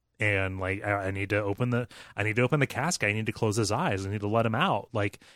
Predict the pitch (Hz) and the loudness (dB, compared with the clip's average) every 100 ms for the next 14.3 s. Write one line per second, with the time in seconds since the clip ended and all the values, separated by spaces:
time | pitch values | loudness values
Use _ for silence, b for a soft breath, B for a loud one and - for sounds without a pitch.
0 | B 107 107 120 120 113 107 - 110 104 | B -2 -2 -2 -2 -2 -4 -6 -2 0
1 | 98 101 98 101 95 104 95 98 113 98 | 0 -2 -2 0 -2 -2 -4 -2 -2 -4
2 | 95 - 143 113 101 98 113 104 - 151 | -8 -10 -4 -2 -2 0 2 2 0 -4
3 | 143 151 143 147 139 123 107 - 131 120 | 0 2 2 -2 2 2 4 2 2 2
4 | 104 - 110 101 107 101 - B B B | -2 -2 -2 0 2 0 -2 B B B
5 | B - 104 104 101 98 101 104 113 107 | B 0 0 2 4 4 2 0 -2 0
6 | 101 92 104 123 104 92 92 87 - - | 0 -2 -2 -2 -2 -4 -4 -4 -4 -6
7 | - 101 101 98 95 98 98 - 101 95 | -2 0 0 0 0 0 0 -2 -2 -2
8 | 95 98 - - 104 101 95 92 92 87 | -2 -4 -6 -6 -4 -2 -2 -2 -2 0
9 | 95 90 101 95 95 90 - b b _ | 0 2 0 0 0 -2 -6 b b _
10 | 107 104 107 110 101 107 101 107 107 - | -2 0 0 0 2 0 0 -2 -4 -4
11 | 117 - 113 110 139 131 - _ _ 110 | -4 -2 -2 -2 -4 -6 -10 _ _ -4
12 | - 95 90 90 87 92 98 95 92 92 | -2 -2 -2 -2 -6 -6 -4 -4 -4 -4
13 | 95 95 90 92 92 95 104 98 98 95 | -2 -4 -2 -2 -2 -2 -2 -2 -4 -4
14 | 113 117 110 | -4 -6 -12